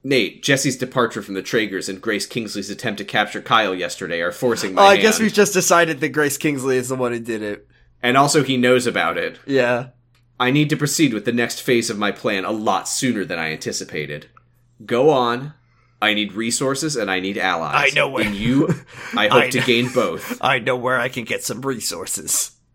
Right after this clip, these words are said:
Speaker 1: <laughs> You have, you're, you're a resource guy, right, Nate? "Not sure I follow,"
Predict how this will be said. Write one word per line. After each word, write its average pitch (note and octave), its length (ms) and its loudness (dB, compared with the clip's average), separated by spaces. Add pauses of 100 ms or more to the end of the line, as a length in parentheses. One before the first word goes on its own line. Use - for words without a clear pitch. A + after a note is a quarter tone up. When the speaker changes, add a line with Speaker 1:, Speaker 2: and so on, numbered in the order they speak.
(240)
Speaker 1:
<laughs> - 20 -4 (560)
You D3+ 140 6
have, B2+ 200 -2
you're, D#3 240 4
you're G3+ 220 4
a E3 40 2
resource D3+ 460 2
guy, G2 240 -2
right, G#2 260 -2
Nate? A#2 300 -4 (560)
"Not G3+ 400 -2
sure G3 200 0
I D3 80 2
follow," E2+ 680 -2